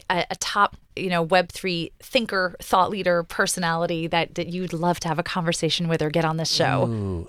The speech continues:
Speaker 2: um, there was an artist named Patrick Amadon that was saying this beautiful thing about transparency. So Twitter just changed its algorithm rules that you can't do open D Ms. And this artist was saying that is how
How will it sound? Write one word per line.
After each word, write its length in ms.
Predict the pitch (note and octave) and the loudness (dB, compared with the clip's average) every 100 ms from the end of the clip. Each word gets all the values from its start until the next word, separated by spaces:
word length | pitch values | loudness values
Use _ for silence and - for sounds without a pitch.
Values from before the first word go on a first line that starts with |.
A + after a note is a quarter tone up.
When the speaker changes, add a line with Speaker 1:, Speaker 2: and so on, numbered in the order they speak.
| - | -4
Speaker 2:
um, 460 | A2+ A2+ A2 G#2+ - | -2 0 0 -2 -2
there 140 | A#2+ B2+ | 0 2
was 320 | C#3 C3 - - | 2 4 2 2
an 120 | G#2+ | -2
artist 680 | G#2 G#2+ A2 A2 - - - | 2 2 4 4 4 2 -4
named 240 | - F#2+ F2 | -2 -2 0
Patrick 340 | - G#2 C3 | -2 -2 -2
Amadon 580 | G2 F#2+ E2+ D#2 D#2 D#2 | 0 0 0 0 -2 -2
that 120 | E2+ | -4
was 140 | E2+ | 0
saying 260 | - F#2+ G2 | 0 0 0
this 140 | F#2+ | -2
beautiful 460 | - - F2 G2 - | -4 -4 -4 -2 -6
thing 220 | - E2+ | -4 -4
about 200 | E2 D#2+ | -2 -4
transparency. 840 | - D#2+ D2+ - D#2 D#2+ - B1 C2+ - - | -4 -4 -4 -2 -2 0 -2 -2 -12 -18 -4
So 160 | - F#2 | 0 0
Twitter 300 | - B2+ C#3+ | 2 2 4
just 240 | C3 A#2 | 4 4
changed 440 | - G2 F2 - - | 4 2 2 0 -2
its 200 | - - - | -4 -4 0
algorithm 520 | A#2+ G#2+ F2+ D#2 D2+ | 2 4 2 2 -2
rules 320 | D2 E2 - | 0 0 0
that 160 | - E2+ | 0 -4
you 100 | F2 | -4
can't 340 | - A2 G#2+ | 0 0 0
do 140 | G2 F2 | 0 0
open 320 | F2+ F2 E2 | 0 0 -2
D 180 | D#2+ D2 | -2 -2
Ms. 400 | D2 C2 - - - - - - | -2 0 0 0 -6 -20 -20 -4
And 260 | F2+ F2 D#2+ | 0 0 4
this 220 | A#2 - | 4 4
artist 340 | F#2+ F#2 F2+ - | 4 4 2 2
was 120 | E2+ | 2
saying 420 | - D#2 D2+ D2+ - - - - | 2 0 -2 -4 -8 -20 -20 -16
that 340 | F2 D#2+ F#2 | -8 0 0
is 160 | A#2+ G#2+ | 2 2
how 540 | - - E2 D#2 D#2+ | 0 0 0 2 -2